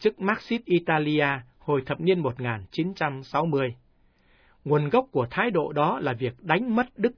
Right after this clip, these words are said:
tin tôn giáo, nhưng cũng có một loại tự ngắm nghía chính mình nữa, nghĩa là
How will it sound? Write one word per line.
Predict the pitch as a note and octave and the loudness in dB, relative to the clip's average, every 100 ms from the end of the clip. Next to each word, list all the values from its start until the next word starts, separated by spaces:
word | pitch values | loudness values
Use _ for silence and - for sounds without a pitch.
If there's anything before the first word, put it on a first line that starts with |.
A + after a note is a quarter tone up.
| - | 0
tin | E3+ D#3 | 2 2
tôn | D#3 D3+ | 0 -2
giáo, | C#3 C3+ D3 - _ _ _ _ _ - | 0 -2 -2 -8 _ _ _ _ _ 2
nhưng | F#3 F3+ | 4 6
cũng | F3 G3+ | 2 -2
có | B3 | 0
một | A3 C3 - | -2 -2 0
loại | C#3 C3+ - | 0 0 0
tự | E3 D#3+ | -2 -2
ngắm | D#3+ E3+ A#3+ | -2 -4 0
nghía | F#3+ A3 B3 | 4 4 2
chính | A#3 A#3+ | -2 0
mình | C#3 A#2 | 0 0
nữa, | B2 G3 - _ _ _ - - | -4 -4 -8 _ _ _ -20 -4
nghĩa | D#3 G3 | 0 4
là | D3 A2 | 2 2